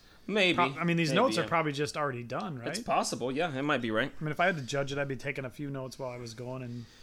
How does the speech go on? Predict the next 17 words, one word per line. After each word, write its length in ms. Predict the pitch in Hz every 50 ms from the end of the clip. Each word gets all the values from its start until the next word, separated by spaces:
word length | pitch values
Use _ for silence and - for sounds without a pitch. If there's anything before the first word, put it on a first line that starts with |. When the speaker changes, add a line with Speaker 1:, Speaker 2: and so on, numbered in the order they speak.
| - - - - - - - - 196
Speaker 2:
you 100 | 202 165
know, 240 | 147 139 135 143 - - - 143 147 -
rating 360 | - 143 151 151 143 143 143 139
would 100 | 135 131
be 100 | 139 139
like 220 | 139 131 117 -
a 180 | 117 117 120 117 123 - - -
six 280 | - - 143 - -
out 140 | 147 135 127
of 80 | 117 -
ten. 400 | - 185 170 165 165 160 156 131
Here's 200 | 143 151 143 123
my 120 | 135 127
notes. 400 | 127 120 113 - - - - - - -
Speaker 1:
Yeah. 420 | 120 117 117 113 110 104 98 -
Speaker 2:
Is 100 | 147 120
prob-, 260 | - - 147 139 135